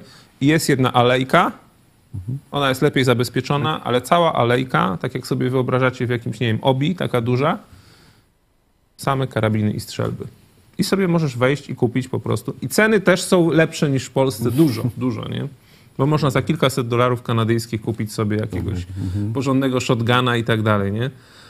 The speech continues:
Speaker 1: E, i, mm, tam obywatel, jest problem z krótką bronią. Na
Speaker 2: Mhm.
Speaker 1: krótką broń to jest, to jest, no, trudno jest
Speaker 2: Mhm.
Speaker 1: mieć
Speaker 2: Okej.
Speaker 1: krótką broń,
Speaker 2: Rozumiem, że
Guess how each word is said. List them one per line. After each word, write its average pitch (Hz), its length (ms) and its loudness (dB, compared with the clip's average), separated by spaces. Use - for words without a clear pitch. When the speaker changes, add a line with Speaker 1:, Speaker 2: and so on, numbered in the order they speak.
Speaker 1:
E, 117 800 2
i, 165 280 0
mm, 139 380 -4
tam 180 180 2
obywatel, 175 560 2
jest 175 220 2
problem 165 280 4
z - 60 -8
krótką 143 360 2
bronią. 123 300 0
Na 127 60 0
Speaker 2:
Mhm. 98 40 -4
Speaker 1:
krótką 143 260 -4
broń 123 220 -4
to 127 80 -2
jest, 117 220 -2
to 127 60 0
jest, 117 360 -4
no, 127 440 -2
trudno 127 360 2
jest 110 180 -2
Speaker 2:
Mhm. 143 140 0
Speaker 1:
mieć 190 100 -4
Speaker 2:
Okej. - 60 -18
Speaker 1:
krótką 127 320 -4
broń, 180 160 -4
Speaker 2:
Rozumiem, 123 240 2
że 113 40 0